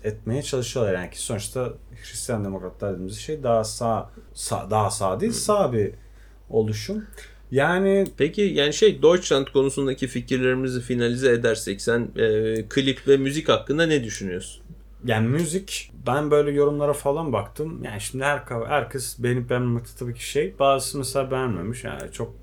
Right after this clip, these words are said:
Speaker 1: işte
Speaker 2: Ya
Speaker 1: böyle
Speaker 2: sonuçta
Speaker 1: kötü
Speaker 2: subjektif bir
Speaker 1: bulmuş.
Speaker 2: yorum
Speaker 1: Aynen,
Speaker 2: olacak.
Speaker 1: subjektif. Valla yani ben az önce arabada gelirken dinledim. Bayağı gaza getiren bir şarkı.
Speaker 2: Ve bu senin herhalde yüzüncü dinleyişin falandı zaten.
Speaker 1: İki üç günde evet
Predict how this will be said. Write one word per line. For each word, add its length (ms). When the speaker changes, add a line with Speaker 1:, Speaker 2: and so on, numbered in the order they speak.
Speaker 1:
işte 260
Speaker 2:
Ya 60
Speaker 1:
böyle 140
Speaker 2:
sonuçta 260
Speaker 1:
kötü 160
Speaker 2:
subjektif 260
bir 80
Speaker 1:
bulmuş. 80
Speaker 2:
yorum 200
Speaker 1:
Aynen, 80
Speaker 2:
olacak. 180
Speaker 1:
subjektif. 580
Valla 340
yani 320
ben 160
az 180
önce 240
arabada 320
gelirken 540
dinledim. 400
Bayağı 300
gaza 220
getiren 420
bir 60
şarkı. 320
Speaker 2:
Ve 180
bu 120
senin 240
herhalde 320
yüzüncü 460
dinleyişin 460
falandı 360
zaten. 200
Speaker 1:
İki 120
üç 200
günde 300
evet 280